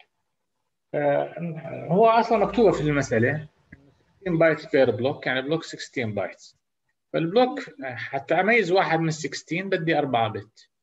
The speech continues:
يعني مو الأوفست. شو معنى أوفست؟ خلينا نرجع نراجع هاي الأشياء. شو معنى أوفست؟ معناته رقم البايت داخل البلوك.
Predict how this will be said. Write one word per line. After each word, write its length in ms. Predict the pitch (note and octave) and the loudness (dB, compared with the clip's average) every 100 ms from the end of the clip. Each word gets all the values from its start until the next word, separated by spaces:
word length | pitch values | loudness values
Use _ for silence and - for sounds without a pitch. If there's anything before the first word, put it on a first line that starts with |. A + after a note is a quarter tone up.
| _ _ _ - | _ _ _ -10
يعني 140 | C#3 | -2
مو 100 | D#3 | 0
الأوفست. 380 | D#3 D#3 - A2+ | 0 -2 -4 -8
شو 160 | - C4 | -2 0
معنى 220 | A#3+ G#3+ | 2 2
أوفست؟ 340 | G#3 - E3+ | 0 -2 -4
خلينا 260 | - F3+ E3 | -4 -6 -4
نرجع 200 | D#3 D3+ | -2 0
نراجع 400 | D3+ D3+ B2+ A2+ | 2 2 0 -4
هاي 60 | |
الأشياء. 340 | A2 A2 - A2 | -4 -8 -14 -14
شو 120 | E3+ | -6
معنى 180 | E3+ D#3+ | -4 -2
أوفست؟ 460 | D3 - C#3 - _ _ _ - | -4 -6 -10 -10 _ _ _ -12
معناته 280 | C#3 C3 E3 | -10 -4 -2
رقم 260 | F#3 E3+ | 0 0
البايت 560 | C3 B2+ D#3+ E3+ F3 C3+ | -2 -2 0 0 -2 -4
داخل 340 | D3+ D#3 D#3+ | -4 -4 -4
البلوك. 520 | D3+ C#3 A#2 - _ | -8 -8 -10 -14 _